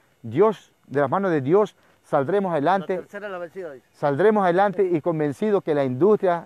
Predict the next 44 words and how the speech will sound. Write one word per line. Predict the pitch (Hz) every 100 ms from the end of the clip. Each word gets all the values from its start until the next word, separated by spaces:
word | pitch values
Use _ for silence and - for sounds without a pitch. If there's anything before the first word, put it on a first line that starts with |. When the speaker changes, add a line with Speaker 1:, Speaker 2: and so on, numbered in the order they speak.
| -
Speaker 1:
sin | 160 143
chimenea, | 147 127 139 180 165
este | 147 151 165 151 _ _ _ _
turismo | 139 160 180 175
maravilloso, | 151 135 127 123 180 175
extraordinario, | 151 143 127 123 131 170 175 - _ _ _ _
eh, | 131 139 135 -
traerá | 143 135 175
muchas | 151 151 226 226 - 165
fuentes | - 190 202 180
de | 147 139
trabajo | 131 135 185 190 180 _ _ _ _
que | 175
la | 165
gente | 208 214
a |
veces | 202 196 190
de | 170
pronto | - 196 190
se | 190
preocupaba. | 170 147 131 190 175 143
No | 170 247
es | 220
que | 202
nosotros | 180 208 202
estamos | 190 196 190
haciendo | 160 196 190 156 - _
desarrollar | 160 156 156 156 208
el | 208
Peñón | 196 185 202
de | 190
Suicida | 196 165 214 226 - _ _ _
para | - 160
que | 160
se | 156
beneficie | 143 139 143 165 175
la |
gente | 143 160
de |
Atacame. | 156 135 190 147 110 -
Más | 135 175
cerca | 185 185
está | 135 113
Suba. | 170 151